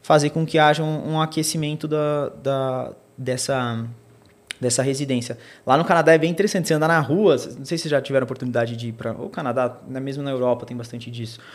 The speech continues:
os países mais frios, né? Você anda na rua e você vê os sistemas de ventilação respirando aquela fumaça vindo do chão, assim, porque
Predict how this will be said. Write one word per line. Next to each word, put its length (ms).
os 80
países 360
mais 240
frios, 320
né? 80
Você 100
anda 140
na 140
rua 360
e 40
você 280
vê 260
os 120
sistemas 340
de 60
ventilação 800
respirando 720
aquela 220
fumaça 640
vindo 240
do 120
chão, 380
assim, 220
porque 180